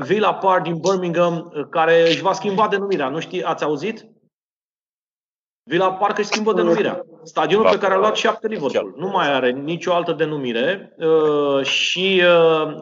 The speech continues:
Speaker 1: te întreb pe tine, Vlade, dacă tu anticipai acest succes al lui Southampton.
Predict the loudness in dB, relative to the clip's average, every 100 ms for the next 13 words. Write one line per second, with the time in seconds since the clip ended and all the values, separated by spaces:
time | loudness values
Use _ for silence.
0 | -10 -2 0 2 0 0 -2 -2 0 0
1 | 0 0 -2 -4 -14 _ -6 -2 0 -2
2 | 2 2 2 0 -4 -4 0 2 2 0
3 | -4 -6 -6 -4 -4 -4 -6 -8 -10 -14